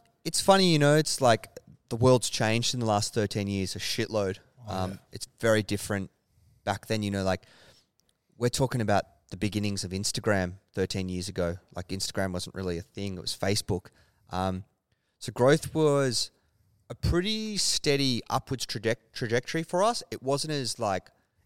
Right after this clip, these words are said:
Speaker 1: exponential as what you co-, would probably see today from some of the brands around that are just starting out.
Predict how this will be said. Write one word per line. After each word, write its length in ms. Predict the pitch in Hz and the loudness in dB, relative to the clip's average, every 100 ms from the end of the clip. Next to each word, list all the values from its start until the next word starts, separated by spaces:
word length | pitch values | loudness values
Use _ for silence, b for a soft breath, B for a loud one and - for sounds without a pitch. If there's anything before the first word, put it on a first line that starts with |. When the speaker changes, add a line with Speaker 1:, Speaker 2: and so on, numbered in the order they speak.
| _ | _
Speaker 1:
exponential 720 | 117 - - 107 101 127 151 | -4 -4 -4 -6 -6 -6 -4
as 120 | 127 - | -4 -6
what 100 | 117 | -8
you 80 | 107 | -10
co-, 240 | - - - | -12 -14 -10
would 280 | 113 107 - | -10 -10 -4
probably 240 | 123 117 | -2 -2
see 220 | 113 - | -2 -4
today 420 | 110 104 98 127 202 | -4 -2 0 0 -2
from 240 | - 123 | -6 -6
some 140 | 123 120 | -2 -2
of 40 | |
the 60 | 110 | 0
brands 420 | 110 113 113 113 - _ | 0 2 0 -4 -10 _
around 440 | 101 110 127 196 214 | -4 -2 0 -2 -4
that 120 | 110 | -6
are 40 | |
just 160 | 98 104 | -4 -2
starting 340 | - 107 107 | 0 0 -2
out. 240 | 104 151 | -4 -6